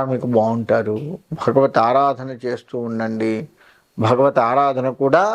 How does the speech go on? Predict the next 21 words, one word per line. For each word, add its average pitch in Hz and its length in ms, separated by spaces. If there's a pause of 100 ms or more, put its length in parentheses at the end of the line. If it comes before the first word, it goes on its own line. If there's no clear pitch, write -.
(440)
మిమ్మల్ని 135 540 (360)
మంచిగా 131 320
ఉంటుంది. 127 360
మానసాదేవి 131 840
ఆరాధన 123 520
ఎక్కువగా 120 420
చేయండి. 127 520 (400)
ఒకవేళ 143 380
మనకు 135 260
మానసాదేవి 131 760
అందుబాటులో 127 760
లేదు, 123 360 (240)
మాకు 120 240
దగ్గర 117 300
గుడి 123 260
లేదు 131 340 (260)
అంటే 131 260 (540)
ఏ 117 100 (140)
అమ్మవారైనా 127 680
మానసాదేవి, 110 760 (200)
గుర్తుపెట్టుకోండి. - 760